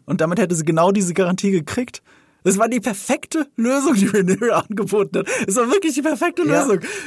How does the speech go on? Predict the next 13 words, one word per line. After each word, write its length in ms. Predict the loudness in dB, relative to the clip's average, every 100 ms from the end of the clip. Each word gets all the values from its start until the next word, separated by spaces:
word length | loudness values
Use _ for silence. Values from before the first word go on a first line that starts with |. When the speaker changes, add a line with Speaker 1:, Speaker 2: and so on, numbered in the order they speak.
| -2
Speaker 1:
Ja, 140 | 0 0
da-, 160 | -2
damit, 400 | 0 0 0 -4 -12 -6
damit 220 | -2 -2 -2
ist 200 | -2 0
das 160 | 0
erledigt. 580 | 0 0 2 2 0 -2
Damit 260 | -2 -2 -2
werden 300 | -2 -2 -2
keine 280 | 0 0
Kinder 260 | 0 0 2
mehr 160 | 2 0
abgeschlachtet. 720 | -2 -2 -2 -2 -2 -2